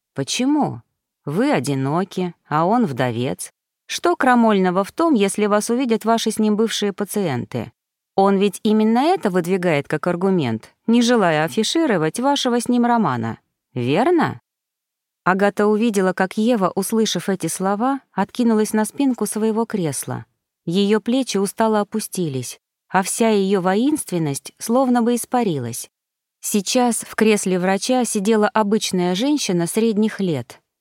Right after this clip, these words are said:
«Поверьте, Юрий не последний ваш вагон, а говоря языком аналогий, он вообще не ваш поезд.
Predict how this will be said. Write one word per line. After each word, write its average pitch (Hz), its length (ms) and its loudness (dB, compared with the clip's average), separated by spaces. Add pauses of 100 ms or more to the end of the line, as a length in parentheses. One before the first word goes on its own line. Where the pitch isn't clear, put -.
(760)
«Поверьте, 165 840 0 (180)
Юрий 196 560 2
не 226 180 2
последний 247 640 0
ваш 175 260 -2
вагон, 160 480 -2 (340)
а 175 140 0
говоря 202 380 2
языком 190 520 0
аналогий, 170 680 -2
он 190 240 0
вообще 233 480 0
не 175 160 2
ваш 147 280 -2
поезд. 123 560 -4